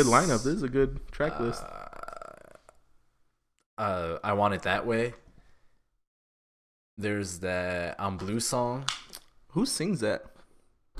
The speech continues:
Speaker 2: Which one?
Speaker 1: That I'm Blue song.
Speaker 2: Uh, Eiffel sixty-five, I think it's called.
Speaker 1: Nice.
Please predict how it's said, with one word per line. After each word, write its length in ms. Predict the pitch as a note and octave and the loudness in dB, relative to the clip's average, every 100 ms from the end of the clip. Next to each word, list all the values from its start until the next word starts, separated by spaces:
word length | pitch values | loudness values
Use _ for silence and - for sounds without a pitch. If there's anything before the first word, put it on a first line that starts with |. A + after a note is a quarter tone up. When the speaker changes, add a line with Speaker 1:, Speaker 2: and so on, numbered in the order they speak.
| - - - | -8 -8 -6
Speaker 2:
Which 220 | G#2 - | -6 -4
one? 140 | F2+ E2+ - - - - | -6 -6 -8 -12 -16 -2
Speaker 1:
That 240 | A#2+ G#2+ A2 | 4 6 6
I'm 120 | A2+ | 4
Blue 220 | B2 A#2+ | 2 0
song. 360 | A2+ G#2+ G#2+ - - - - - - | 0 -2 -2 -8 -14 -16 -18 -16 -12
Speaker 2:
Uh, 260 | D2+ G#1 - - | -12 -12 -14 -12
Eiffel 460 | - F#2+ A#2 A2+ A2 - - - - | -8 -6 -2 -4 -4 -12 -20 -20 -8
sixty-five, 840 | - A#2 - G2+ F#2 F2+ G2+ G#2 - | -6 -6 -8 -6 -2 -2 -2 -6 -14
I 40 | |
think 180 | - G#2 | -12 -12
it's 100 | G#2+ | -10
called. 220 | A2+ A2+ | -8 -6
Speaker 1:
Nice. 400 | C3+ C3+ - - | -6 -6 -6 -10